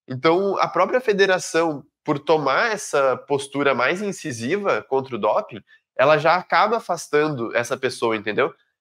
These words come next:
Então, o cara que for, tipo, por isso que acaba, no-, tipo, essa,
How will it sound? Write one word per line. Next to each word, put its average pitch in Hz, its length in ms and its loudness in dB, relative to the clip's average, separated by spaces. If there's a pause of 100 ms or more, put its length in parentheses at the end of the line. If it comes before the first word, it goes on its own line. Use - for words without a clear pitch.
(180)
Então, 139 680 2
o 143 100 -4
cara 175 380 2
que - 140 -16
for, 165 260 0 (140)
tipo, 135 360 -2 (920)
por 156 100 4
isso 202 160 -2
que - 80 2
acaba, 196 360 2
no-, 151 420 0
tipo, - 220 -2
essa, 127 720 2